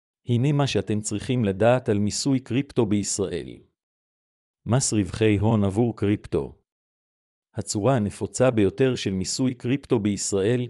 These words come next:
היא מס רווחי הון. כלומר, כאשר מוכרים או מחליפים מטבעות קריפטו באופן שמייצר רווח,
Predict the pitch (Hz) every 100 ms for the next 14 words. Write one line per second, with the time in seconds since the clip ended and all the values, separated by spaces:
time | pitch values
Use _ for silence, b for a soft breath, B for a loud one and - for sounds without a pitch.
0 | - - 113 123 147 - 127 98 - 104
1 | 92 85 67 57 - _ _ _ _ _
2 | _ _ _ _ _ 104 98 104 104 101
3 | - _ _ - 95 - 127 107 - 113
4 | 135 143 113 104 104 98 135 127 107 98
5 | 104 139 - 107 135 - 110 104 117 135
6 | 98 - 95 95 - 135 110 101 92 90
7 | -